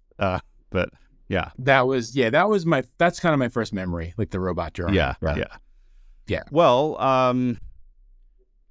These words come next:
Speaker 3: I've,
Speaker 1: Brian
Speaker 3: I've,
Speaker 1: with a Y.
Speaker 3: I did find something about that, that, uh, Ruined Music party from two thousand. It was from two thousand seven. It was the one year anniversary party, and, um,
Speaker 2: Ah.
Speaker 3: it,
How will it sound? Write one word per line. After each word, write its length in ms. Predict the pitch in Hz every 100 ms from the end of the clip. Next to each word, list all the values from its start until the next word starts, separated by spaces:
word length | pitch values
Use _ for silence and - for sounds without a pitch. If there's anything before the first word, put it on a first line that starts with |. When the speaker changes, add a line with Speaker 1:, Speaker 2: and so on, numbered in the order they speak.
| _ 117
Speaker 3:
I've, 100 | 123
Speaker 1:
Brian 280 | 131 131
Speaker 3:
I've, 40 | 127
Speaker 1:
with 100 | 113
a 40 |
Y. 500 | 101 90 85 90 104 131
Speaker 3:
I 80 |
did 220 | 139 165 -
find 280 | 143 139
something 240 | - 87 92
about 200 | 92 90
that, 220 | 98 82 -
that, 280 | 85 87 87
uh, 220 | 85 87 -
Ruined 240 | 92 87
Music 240 | 90 87 85
party 220 | 85 78
from 180 | - 80
two 180 | - 117
thousand. 420 | 123 113 101 92 -
It 80 | 104
was 120 | 90
from 140 | 98
two 180 | - 117
thousand 300 | 120 120 107
seven. 240 | 82 95 92
It 60 |
was 100 | 90
the 100 | 101
one 220 | 90 104
year 160 | 101 98
anniversary 560 | 90 87 85 85 87 76
party, 500 | 87 76 76 76 - _ _ - -
and, 320 | 90 85 78
um, 400 | 76 73 73 82 - -
Speaker 2:
Ah. 200 | 98 80
Speaker 3:
it, 260 | 85 82